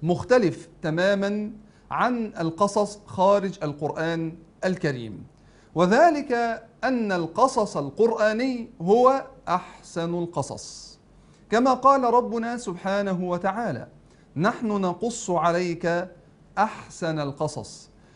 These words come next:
وكذلك هو أصدق القصص". إحنا يعني كثيرا ما نسمع من بعض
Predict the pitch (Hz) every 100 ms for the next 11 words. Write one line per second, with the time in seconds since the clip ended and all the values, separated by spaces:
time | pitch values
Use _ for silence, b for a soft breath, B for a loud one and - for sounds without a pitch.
0 | b 156 170 196 220 311 311 277 247 247
1 | 226 - 165 180 170 - 208 220 - 156
2 | 143 175 180 175 175 214 135 107 - -
3 | - _ _ - 147 131 123 143 131 123
4 | 120 - 139 202 208 165 160 143 156 175
5 | 156 135 135 131 175 139